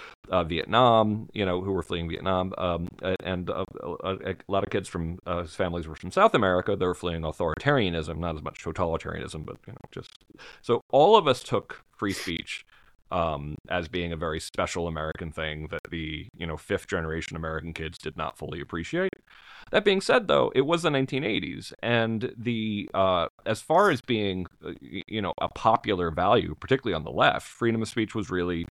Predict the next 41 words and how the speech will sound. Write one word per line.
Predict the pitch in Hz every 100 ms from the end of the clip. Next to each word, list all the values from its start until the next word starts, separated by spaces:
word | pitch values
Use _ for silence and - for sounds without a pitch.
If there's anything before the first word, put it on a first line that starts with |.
| _
you | 113
know, | 95
a | -
powerful | - 170 269 -
one | - -
back | - -
then. | - - - - - - _
Um, | - 98 98 104
so, | 135 113 107 - - -
uh, | - 98 98
it |
was | 117
only | 131 160
when | 131 95
I |
got | 90 110 -
to | 98
a |
place | 98 85
like | 85 -
Stanford | 92 90 82 82
that | 80
I | 82
started | - 82 82 80
seeing | 85 82 80 80 80 - _
free | - 90
speech | 87 85
skepticism | - 92 - - 90 80 80
among | 90 82 78 78 -
the, | 82 - -
uh, | 76 90
among | 90 90 80
the | 76
left, | 85 92 - - -
it, | 85 - - - 76 -
as | 82 80
a, | 78 - 90 87
as | 85 82
a | 82
major | 80 - 69
force. | 185 190 -